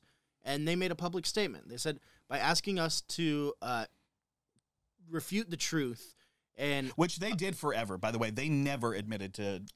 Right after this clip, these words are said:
Speaker 2: sharing
Speaker 1: Yes.
Speaker 2: any secrets. They said that they shared them with one another,
Speaker 1: Mm-hmm.
Speaker 2: but they never shared them with the Communist Party. Now, of course, that could have been a lie as well, but
Speaker 1: They, uh, so by asking us to refute the truth of our innocence, the government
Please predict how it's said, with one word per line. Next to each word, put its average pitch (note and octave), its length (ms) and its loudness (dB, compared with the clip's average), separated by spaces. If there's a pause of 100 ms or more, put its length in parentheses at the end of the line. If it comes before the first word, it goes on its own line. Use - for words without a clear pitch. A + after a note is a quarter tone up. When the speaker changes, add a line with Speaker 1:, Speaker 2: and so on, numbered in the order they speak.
Speaker 2:
sharing C#3 220 0
Speaker 1:
Yes. A2+ 120 2
Speaker 2:
any A2 100 -2
secrets. F#2+ 280 -10
They C#3+ 80 -2
said E3+ 180 -4
that D#3+ 80 -4
they D3+ 100 -4
shared D#3 220 2
them D3 80 0
with A#2 100 -2
one C3 140 0
another, A2 380 0 (100)
Speaker 1:
Mm-hmm. D3+ 180 0
Speaker 2:
but A#2 120 -2
they C3 100 2
never C3 320 2
shared G#2 240 -4
them G2 160 -2
with F#2+ 160 -4
the F#2 80 -8
Communist F2 400 -4
Party. B1+ 220 -4
Now, F3 180 2 (220)
of A2+ 80 -2
course, G2 180 -4
that G#2 120 -4
could A#2 120 -2
have F#2+ 80 -6
been F#2+ 120 0
a C#2+ 60 -4
lie D2+ 280 -2
as - 120 -12
well, - 220 -8 (100)
but - 100 -14
Speaker 1:
They, D3+ 160 -4 (160)
uh, C#3 280 0
so E3+ 240 4
by C#3+ 240 4
asking E3+ 400 4
us D3+ 220 0
to D3 300 -2 (280)
refute E3 380 -4
the F3+ 80 -2
truth E3+ 300 0
of C#3+ 80 -4
our B2 120 2
innocence, C3+ 560 -2
the D3 120 -6
government C#3+ 440 -2